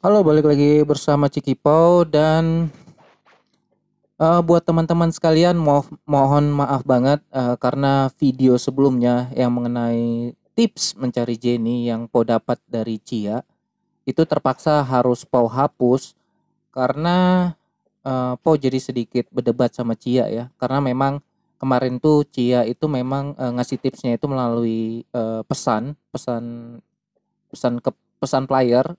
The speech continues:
ke Po lewat game. Tapi memang waktu itu Po nggak ada izin ke Cia buat untuk dijadikan konten ya. Jadi, eh, tipsnya itu mungkin memang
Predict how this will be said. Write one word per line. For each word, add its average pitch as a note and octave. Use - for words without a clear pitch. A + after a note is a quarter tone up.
ke -
Po B2+
lewat A#2+
game. B2
Tapi F3
memang F#3+
waktu D#3
itu F3+
Po F#3
nggak D3+
ada C3
izin C#3+
ke -
Cia B2+
buat B2
untuk A#2+
dijadikan B2
konten A#2+
ya. A#2+
Jadi, C3+
eh, A#2+
tipsnya B2+
itu -
mungkin D3+
memang B2